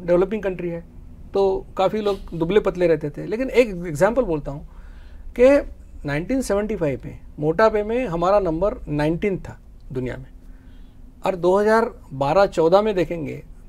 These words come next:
तो मर्दों में हमारा नंबर पाँचवा है और औरतों में तीसरा है।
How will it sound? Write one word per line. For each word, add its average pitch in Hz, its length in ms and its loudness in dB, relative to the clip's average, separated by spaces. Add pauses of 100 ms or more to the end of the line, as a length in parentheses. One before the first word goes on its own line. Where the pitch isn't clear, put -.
(220)
तो 220 160 4
मर्दों 165 420 2
में 170 360 -2
हमारा 180 260 0
नंबर 185 260 -2
पाँचवा 165 420 0
है - 180 -8 (760)
और 190 240 -2 (160)
औरतों 175 320 6
में 220 200 -2 (160)
तीसरा 185 300 -2
है। 104 140 -12